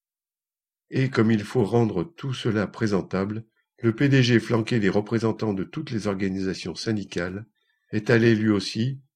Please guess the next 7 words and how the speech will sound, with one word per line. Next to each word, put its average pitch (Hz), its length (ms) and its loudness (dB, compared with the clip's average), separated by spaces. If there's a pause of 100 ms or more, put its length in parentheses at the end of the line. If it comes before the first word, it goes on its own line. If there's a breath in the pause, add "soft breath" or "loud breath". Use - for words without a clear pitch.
(100)
citation, « 92 680 -6 (400)
rendre 127 300 4
hommage 110 360 6
aux 95 60 2
victimes 104 400 -2
du 90 100 -4
Bataclan. » 101 600 -2